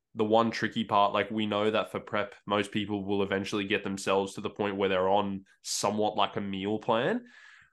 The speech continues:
But I still think that meal plan should look relatively close to what you eat in the off season. It shouldn't just be these, you know, wacky, air quote, bodybuilding foods that you're never gonna touch again because you hate it.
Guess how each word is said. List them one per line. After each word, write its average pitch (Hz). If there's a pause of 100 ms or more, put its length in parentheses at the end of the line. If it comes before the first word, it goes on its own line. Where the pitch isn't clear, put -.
(200)
But 123
I -
still 151
think 139
that 113
meal 117
plan 107 (300)
should 175
look 156
relatively 120
close 110
to 110
what 104
you 104
eat 101
in 98
the 95
off 98
season. 95
It 113
shouldn't 123
just 117
be 110
these, 104 (540)
you 113
know, 95
wacky, 104 (480)
air 110
quote, 101
bodybuilding 104
foods 101
that 101
you're 101
never 101
gonna 95
touch -
again 98
because 98
you 95
hate 101
it. 98